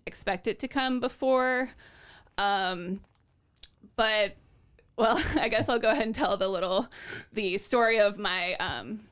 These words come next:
test run, which was back a couple days before Halloween, uh, of twenty-two. I actually did get the call,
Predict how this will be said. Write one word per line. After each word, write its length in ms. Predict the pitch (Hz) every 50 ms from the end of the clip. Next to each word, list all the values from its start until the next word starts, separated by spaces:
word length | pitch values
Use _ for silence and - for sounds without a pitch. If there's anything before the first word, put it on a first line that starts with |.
| _ -
test 340 | - 330 339 - - - 247
run, 320 | 220 196 196 202 208 208
which 260 | 208 202 220 - -
was 600 | 233 208 208 202 202 196 208 196 - - - - - - - - - - - - -
back 220 | 233 226 208 208
a 40 | 220
couple 240 | - 262 214 226 220
days 240 | 233 220 220 220
before 520 | - 226 233 - - 196 190 196 180 180 190
Halloween, 840 | 196 226 208 196 190 185 180 175 170 180 180 180 202 202 202 247 -
uh, 380 | - 190 156 151 160 117 131 - -
of 260 | 190 180 180 196 - - - _ _ -
twenty-two. 800 | - 233 202 202 185 - - 240 208 202 185 185 180 185 220 208 - - -
I 120 | 202 202
actually 440 | 202 190 196 - - 226 196 190 190
did 240 | 185 - 233 254 247
get 140 | 202 -
the 100 | - -
call, 460 | - - 220 180 160 160 190 226 220